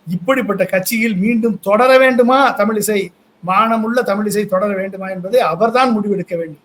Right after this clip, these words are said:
அவருக்கு இனிமேல் பி ஜே பியில் எதிர்காலம் இல்லை. அவருக்கும் சரி, பொன்னாருக்கும் சரி, நயினார் நாகேந்திரனுக்கும் சரி,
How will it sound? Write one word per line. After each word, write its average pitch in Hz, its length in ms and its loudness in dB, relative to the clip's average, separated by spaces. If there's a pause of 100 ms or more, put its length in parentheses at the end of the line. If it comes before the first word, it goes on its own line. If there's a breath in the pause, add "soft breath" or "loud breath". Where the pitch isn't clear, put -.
(480)
அவருக்கு 175 360 -2
இனிமேல் 277 500 4 (140)
பி 214 120 -4
ஜே 208 160 0
பியில் 185 220 -4
எதிர்காலம் 180 460 -2
இல்லை. 170 200 -4
அவருக்கும் 185 420 -4
சரி, 185 200 -4
பொன்னாருக்கும் 185 540 -4
சரி, 165 360 -6 (300 soft breath)
நயினார் 220 400 2
நாகேந்திரனுக்கும் 180 540 -2
சரி, 160 360 -4